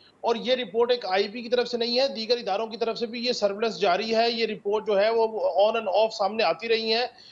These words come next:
वो, अ, पिछले पाँच साल का अहाता कर लें या पिछले बीस साल का अहाता कर लें,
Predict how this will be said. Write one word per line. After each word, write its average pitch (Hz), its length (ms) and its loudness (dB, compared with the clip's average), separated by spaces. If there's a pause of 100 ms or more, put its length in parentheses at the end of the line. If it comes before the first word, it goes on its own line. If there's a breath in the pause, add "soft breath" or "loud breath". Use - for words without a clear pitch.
(160 loud breath)
वो, 220 120 2
अ, 220 320 2
पिछले 226 300 -2
पाँच 240 360 0
साल 247 200 -4
का 233 100 -6
अहाता 214 340 -2
कर 226 260 0
लें 240 120 -2
या 233 180 0
पिछले 220 260 -4
बीस 214 280 -8
साल 233 140 2
का 233 140 0
अहाता 214 300 2
कर 208 200 0
लें, 240 200 -2